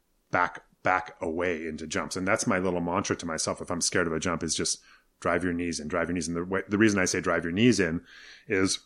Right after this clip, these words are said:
when we back away, the other thing that happens in addition to our arms becoming too extended is that we can actually end up in a situation where our knees are behind our ankles.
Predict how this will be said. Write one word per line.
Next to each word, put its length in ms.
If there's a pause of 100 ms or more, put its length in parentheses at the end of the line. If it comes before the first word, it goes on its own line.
(840)
when 140
we 80
back 320
away, 320
the 100
other 160
thing 140
that 100
happens 320
in 80
addition 320
to 100
our 140
arms 300
becoming 440
too 200
extended 500 (420)
is 160
that 120
we 100
can 140
actually 320
end 120
up 100
in 60
a 40
situation 580
where 140
our 160
knees 340
are 60
behind 340
our 100
ankles. 540